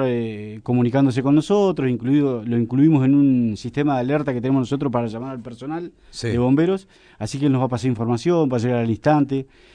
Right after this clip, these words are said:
Speaker 1: Yo, por ejemplo, tengo, ¿te acordás que fuimos a participar a lo de los volcanes?
Speaker 2: Sí.
Speaker 1: Bueno, a mí me llega del, del, eh, de Nación, eh,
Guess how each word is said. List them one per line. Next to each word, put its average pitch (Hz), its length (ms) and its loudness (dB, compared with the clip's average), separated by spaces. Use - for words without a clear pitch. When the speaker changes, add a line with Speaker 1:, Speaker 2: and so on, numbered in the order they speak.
Speaker 1:
Yo, 180 140 0
por 170 100 2
ejemplo, 165 260 2
tengo, 165 440 2
¿te - 80 -10
acordás 123 200 -4
que 131 80 -2
fuimos 123 280 2
a 101 320 -2
participar 104 480 -6
a 127 80 2
lo 113 100 0
de 107 80 0
los 104 140 -2
volcanes? 104 580 -4
Speaker 2:
Sí. 131 240 -2
Speaker 1:
Bueno, 123 220 -2
a 123 40 0
mí 180 80 2
me 220 120 0
llega 208 200 2
del, 127 340 0
del, 95 800 -6
eh, 95 420 -12
de 107 100 -6
Nación, 107 840 -2
eh, 90 640 -16